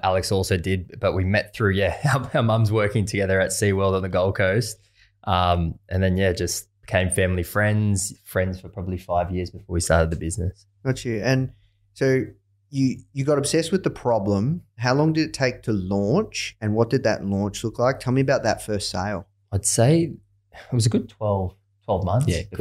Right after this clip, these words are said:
Speaker 1: before
Speaker 3: twelve.
Speaker 1: launch of doing research, testing product, and, and really making sure we had something that was a bit different.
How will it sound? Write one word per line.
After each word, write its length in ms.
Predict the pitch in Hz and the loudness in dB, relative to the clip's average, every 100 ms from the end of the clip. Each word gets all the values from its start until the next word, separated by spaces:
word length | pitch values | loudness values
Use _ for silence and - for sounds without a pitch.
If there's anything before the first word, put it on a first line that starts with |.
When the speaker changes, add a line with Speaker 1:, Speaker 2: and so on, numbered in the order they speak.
| 90 | -2
Speaker 1:
before 80 | 95 90 | 0 0
Speaker 3:
twelve. 60 | |
Speaker 1:
launch 340 | 95 117 123 110 | 2 2 2 2
of 220 | 90 - _ | 0 -2 _
doing 220 | 110 101 | 0 2
research, 560 | 92 92 - 95 87 - | 2 2 2 0 0 -2
testing 360 | - 90 87 85 | -2 -2 -2 -4
product, 520 | - 85 85 85 - | 0 2 2 0 -6
and, 220 | 82 80 | -8 -8
and 180 | 87 85 | -4 0
really 180 | 87 85 | 0 0
making 280 | 82 82 95 | 0 -4 -6
sure 140 | - | -4
we 100 | 82 | -2
had 160 | 82 78 | 0 -2
something 220 | - 87 | -2 0
that 100 | 78 | 0
was 100 | 92 | -2
a 40 | |
bit 180 | 82 90 | -4 -8
different. 480 | 85 - 107 135 113 | -8 -2 2 2 0